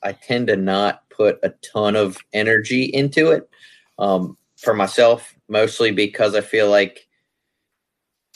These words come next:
you know, my group meets every week and we have our meeting and we have the steps and we have the traditions and we have the basic texts and we have, you know, the,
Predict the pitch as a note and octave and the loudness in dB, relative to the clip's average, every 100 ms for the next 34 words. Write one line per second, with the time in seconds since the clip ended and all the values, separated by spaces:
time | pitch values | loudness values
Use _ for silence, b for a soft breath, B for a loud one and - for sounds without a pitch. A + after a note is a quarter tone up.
0 | - _ - - A2 G#2 G2+ - _ - | -20 _ -20 -4 -2 0 -2 -6 _ -4
1 | B2+ D#3 C#3+ C#3 B2+ B2+ _ _ _ A#2 | 0 2 2 2 2 -4 _ _ _ -6
2 | B2 B2+ - - A#2 A#2+ A#2 G#2+ A#2 A#2 | -2 -2 -6 -6 -2 0 -2 -4 -6 -8
3 | - - A2 A2 A#2 A2 G#2+ G#2+ G#2+ G#2+ | -14 -10 -8 -6 -2 -2 -2 -4 -4 -4
4 | G#2+ A2 - G2+ G2+ A2 G#2 G#2 G#2 - | -6 -6 -8 -6 -4 -4 -2 -2 -4 -8
5 | G2+ - A2+ A2 A2 - G2+ G2+ G#2 G2 | -14 -6 0 2 0 -6 -6 -2 -2 -2
6 | G#2 - G#2 G#2+ G#2 G2 G2+ F#2+ G2 G2 | -4 -2 0 0 -4 -8 -6 -4 -4 -4
7 | F#2 G2+ G2+ G2+ - G#2+ G#2 - G#2 G2 | -2 -4 -4 -8 -4 -2 -2 -8 -10 -8
8 | G2 G2 F#2 - _ G#2 F#2+ F#2 F#2+ F2+ | -4 -4 -4 -12 _ -6 -2 -2 -4 -6